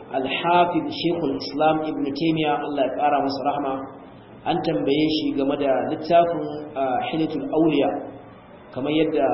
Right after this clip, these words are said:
bayani ya zo a cikin littafin shi Majmu'ul Fatawa cikin mujalladi na goma sha takwas, a inda yake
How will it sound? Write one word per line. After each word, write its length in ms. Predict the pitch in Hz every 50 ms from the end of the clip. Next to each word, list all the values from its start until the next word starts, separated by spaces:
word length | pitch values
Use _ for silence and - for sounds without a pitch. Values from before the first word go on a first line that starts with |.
| 117 110 104
bayani 460 | 117 131 143 147 147 147 143 139 139
ya 20 | 135
zo 100 | 139 -
a 80 | - -
cikin 240 | - - - 135 135
littafin 380 | 135 135 151 147 143 139 135
shi 180 | 127 - - 131 135
Majmu'ul 480 | 135 131 120 - 123 143 139 139 131 -
Fatawa 480 | - 123 117 139 143 151 156 160 165 160
cikin 240 | - - - 165 160
mujalladi 500 | 156 147 151 147 143 147 143 143 139 135
na 80 | 135 135
goma 200 | 135 147 139 135
sha 120 | 139 143 143
takwas, 340 | - 151 143 139 139 135 135 - - - - - - - - - - -
a 120 | - 104
inda 220 | 131 151 156 151 147
yake 280 | 147 143 147 147 139